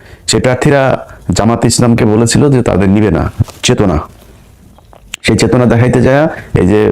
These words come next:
গামছা কাদের আর হইল গিয়া কামাল চোরা, এদের সাথে মিলে তারপর চেতনা দেখাইতে গিয়া জামাত ইসলামকে বাদ দিয়ে দিল। জামাত ইসলামকে বাদ দেওয়ার পরে সে নির্বাচনে দাঁড়াইতেই পারে নাই। মানে,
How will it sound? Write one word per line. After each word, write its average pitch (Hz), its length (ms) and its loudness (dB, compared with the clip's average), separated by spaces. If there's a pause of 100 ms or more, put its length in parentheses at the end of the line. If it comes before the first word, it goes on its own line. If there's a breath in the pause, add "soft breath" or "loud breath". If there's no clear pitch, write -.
গামছা 95 240 0
কাদের 117 260 0
আর 110 100 0
হইল 101 220 2
গিয়া 98 340 0
কামাল 92 220 0
চোরা, - 260 -2 (440 loud breath)
এদের 113 280 2 (200)
সাথে 113 200 0
মিলে 120 440 2 (560 loud breath)
তারপর - 220 -4
চেতনা 107 300 0
দেখাইতে 107 320 0
গিয়া 135 160 2
জামাত 104 280 0
ইসলামকে 98 260 0
বাদ 87 220 0
দিয়ে - 140 2
দিল। - 160 -2 (640 loud breath)
জামাত 98 180 -2
ইসলামকে - 400 -2
বাদ 107 200 0
দেওয়ার 127 280 0
পরে 127 420 0 (340 loud breath)
সে - 160 0
নির্বাচনে 123 580 2 (440 loud breath)
দাঁড়াইতেই 120 440 0
পারে 80 200 -2
নাই। 76 140 -2 (1400 soft breath)
মানে, 98 200 0